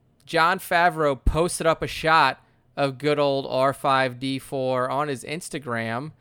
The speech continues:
and that's leading a lot of people to believe that we could see this little fella in The Mandalorian.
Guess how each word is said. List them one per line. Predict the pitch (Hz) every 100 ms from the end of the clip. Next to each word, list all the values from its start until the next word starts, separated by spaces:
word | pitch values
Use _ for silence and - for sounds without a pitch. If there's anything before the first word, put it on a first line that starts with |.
| _ _ _ _ -
and | 143 139 135 127 117
that's | 151 196 -
leading | 160 185 202 185
a | 170
lot | 170 190
of | 175
people | 196 202 190
to |
believe | 165 180 214 185
that | 180
we | 175
could | 170 - 202 180
see | - 196
this | 185 175
little | 196 185
fella | - 190 190 180
in | 180
The | 185
Mandalorian. | 185 190 190 202 226 143 - -